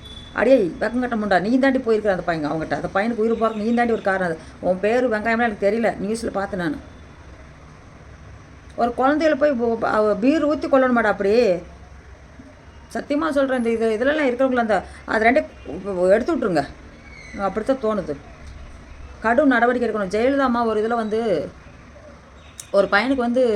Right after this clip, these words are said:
இந்த மாதிரி பண்ணாங்கன்னா அந்த ஆண்மை இல்லாம பண்ணி விட்டாங்க ஒரு டைம். அந்த மாதிரி சட்டம் தான் கொண்டு வரணும். அப்பதான் இதுக்கெல்லாம் கொஞ்சம் அடங்குங்க. சும்மா கு-, என்னமோ உலகத்துல அது இதை கண்டுட்டு மாதிரி தெரியுதுங்க என்னமோ. அதுதான்,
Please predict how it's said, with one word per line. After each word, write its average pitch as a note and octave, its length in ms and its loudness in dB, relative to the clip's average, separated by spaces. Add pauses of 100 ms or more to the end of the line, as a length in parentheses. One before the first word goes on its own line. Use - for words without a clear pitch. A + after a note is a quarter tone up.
(640)
இந்த F3+ 120 -4
மாதிரி A3+ 200 0
பண்ணாங்கன்னா G#3 420 -4
அந்த F#3 80 -2
ஆண்மை A3+ 240 0
இல்லாம G#3+ 200 -2
பண்ணி F3+ 200 -4
விட்டாங்க F3 200 -4
ஒரு D3 140 -2
டைம். D3 260 -4 (680)
அந்த G3+ 220 -2
மாதிரி A#3 180 0
சட்டம் G#3 220 -4
தான் G#3+ 80 -4
கொண்டு F#3 260 0
வரணும். C#3+ 220 -4 (720)
அப்பதான் A3 280 -2
இதுக்கெல்லாம் A#3 280 0
கொஞ்சம் G#3 200 0
அடங்குங்க. G3 360 -2 (840)
சும்மா C4+ 220 0
கு-, C3 640 -4
என்னமோ G3 580 2 (380)
உலகத்துல C#4 440 2
அது C4 300 2
இதை A#3 160 0
கண்டுட்டு C4+ 280 2
மாதிரி C4 200 0
தெரியுதுங்க B3+ 280 0
என்னமோ. A#3+ 220 2
அதுதான், A3+ 340 0